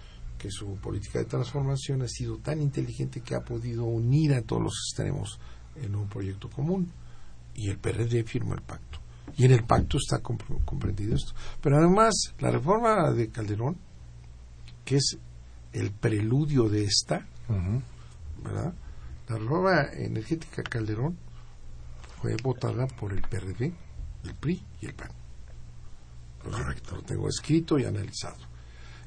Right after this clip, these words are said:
Speaker 1: Y aquí estuvieron en el pacto. Eh, en realidad, este es cuando, cuando dices, eh,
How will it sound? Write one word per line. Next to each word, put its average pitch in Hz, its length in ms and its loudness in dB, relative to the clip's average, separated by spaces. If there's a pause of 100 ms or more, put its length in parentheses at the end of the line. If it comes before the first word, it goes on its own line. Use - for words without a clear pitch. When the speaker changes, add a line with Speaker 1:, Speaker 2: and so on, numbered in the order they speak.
Speaker 1:
Y 135 80 6
aquí 139 240 6
estuvieron 160 460 8
en 156 60 2
el 147 80 0
pacto. - 320 -10 (1200)
Eh, 120 640 2 (1500)
en 190 180 2
realidad, 214 520 2
este 202 300 0
es - 300 -2 (520)
cuando, 147 280 4
cuando 147 300 6
dices, 175 480 4 (1200)
eh, 113 520 -2